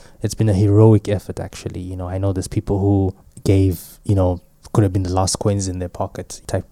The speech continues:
so to speak, to try and contribute to the greater cause at the time. So always so extremely grateful for that. And that's part of also why I continue, because at some point, it could have been a case that if the GoFundMe wasn't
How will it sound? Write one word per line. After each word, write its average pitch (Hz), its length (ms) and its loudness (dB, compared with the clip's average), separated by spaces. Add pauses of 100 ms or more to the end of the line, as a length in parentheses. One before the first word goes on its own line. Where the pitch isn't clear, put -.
so - 140 -4
to 95 100 -8
speak, - 220 -8
to - 60 -14
try - 180 -4
and 90 200 -10 (280)
contribute 95 520 -8 (100)
to - 140 -8
the 95 140 -8 (180)
greater 98 280 -2
cause - 500 -2
at - 100 -10
the - 60 -18
time. 95 360 -6
So 92 440 -4 (600)
always 101 280 2
so 101 400 2
extremely 98 380 -2
grateful 98 340 -4
for 95 160 -6
that. 90 160 -4
And 92 120 -6
that's 98 200 -2
part 117 320 2
of 101 220 0 (200)
also 110 340 2
why 98 160 2
I 98 120 -4
continue, 95 540 -4
because 98 400 -4 (480)
at 110 100 0
some 120 240 4
point, 101 440 0 (320)
it - 180 2
could 143 120 8
have 120 120 6
been 110 120 2
a 107 80 0
case 110 420 0
that 101 280 -2
if 92 240 -6
the 95 80 -8
GoFundMe 101 560 -2
wasn't 95 480 -2